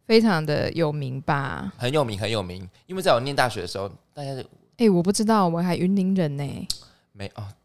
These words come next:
Speaker 2: 在Game特，因为不，不，不，不，但看辣妹。<laughs>
Speaker 1: 哦，他有，他，哦，我现在看新闻，他有说，呃，他是有那个，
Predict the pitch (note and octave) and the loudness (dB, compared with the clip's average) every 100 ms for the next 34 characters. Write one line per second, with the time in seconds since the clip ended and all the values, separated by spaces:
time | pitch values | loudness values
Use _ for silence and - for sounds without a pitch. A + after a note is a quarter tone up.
0 | _ _ _ A#2+ A#2 G#2+ F#2 A#2+ F2 - | _ _ _ -8 -4 -4 -6 -6 -8 -8
1 | A#2 G2 A2+ G#2+ G#2 G#2+ - G#2+ G2+ G#2+ | -8 -6 -2 -2 -2 -4 -2 -2 0 2
2 | G2 C3 B2 C3 A#2+ A2+ A2+ G#2 G2+ - | 2 -2 -2 2 6 6 4 -2 -4 -12
3 | - - - - - - - - _ _ | -14 -14 -12 -16 -16 -20 -20 -20 _ _
4 | - G3 F#3 B3 E4+ C4+ F3+ B3+ B3+ A3 | -2 0 2 2 6 6 6 2 4 4
5 | F#3+ B3+ C#4+ D4 B3+ B3 A#3+ A3 E3+ G#3 | 6 4 2 2 2 4 2 2 2 4
6 | G3+ E3+ - F#3 F3+ F3 F3 F3 E3 - | 4 2 0 2 2 4 2 2 0 -4
7 | F3+ F3 D#3+ D#3+ A3 B3+ A3+ F3+ D#3 E3 | -2 0 0 0 0 0 2 2 2 -2
8 | F3 D#3+ - | 2 2 2